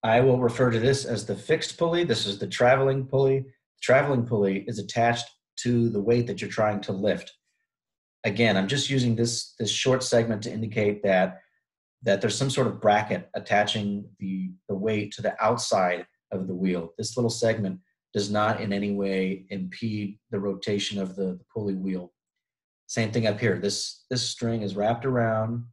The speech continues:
and attached to the outside of the, uh, of the pulley wheel up top. It doesn't in any way affect the rotation of the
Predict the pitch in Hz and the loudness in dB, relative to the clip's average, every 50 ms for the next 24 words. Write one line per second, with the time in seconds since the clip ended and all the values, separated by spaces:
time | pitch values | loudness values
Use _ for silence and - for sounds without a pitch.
0 | _ _ _ _ _ _ _ _ _ _ _ _ _ _ _ _ _ _ _ - | _ _ _ _ _ _ _ _ _ _ _ _ _ _ _ _ _ _ _ -8
1 | 110 104 104 101 104 101 101 104 - - 117 - - - 123 120 110 98 92 - | -6 -4 -4 -2 -4 -4 -6 -6 -8 -10 -10 -10 -4 0 2 2 2 2 0 -4
2 | - - - - _ _ _ _ _ _ _ _ _ _ _ _ _ _ _ _ | -8 -10 -14 -16 _ _ _ _ _ _ _ _ _ _ _ _ _ _ _ _
3 | - - 120 110 107 104 101 104 104 104 107 113 107 - - 110 101 98 98 101 | -8 -6 -4 -4 -4 -2 -2 0 2 2 2 0 -2 -2 0 0 2 2 0 0
4 | 98 - - 110 98 92 92 101 98 95 95 95 92 90 90 90 92 - _ _ | -2 -4 -6 -6 -6 -6 -6 -6 -4 -2 -2 -2 -2 -4 -6 -10 -12 -16 _ _
5 | _ _ _ _ _ _ _ _ _ _ _ _ _ _ _ _ _ _ _ _ | _ _ _ _ _ _ _ _ _ _ _ _ _ _ _ _ _ _ _ _
6 | _ _ _ _ - 110 101 113 - - 120 110 107 104 104 104 101 98 92 92 | _ _ _ _ -12 -10 -10 -10 -8 -6 -6 -4 -2 0 0 0 0 -2 -4 -4
7 | - 131 120 107 98 98 - 98 117 117 117 113 117 110 - 107 107 113 113 117 | -2 0 2 2 0 -2 -2 0 0 0 0 0 -4 -6 -4 -4 -2 0 0 0
8 | 110 110 107 104 98 95 - - 101 98 - - 104 98 101 95 - - 98 98 | 0 0 0 0 0 -2 -2 -4 -4 -4 -6 -8 -8 -8 -8 -8 -6 -6 -6 -6
9 | - - 101 92 92 - | -6 -10 -12 -14 -14 -16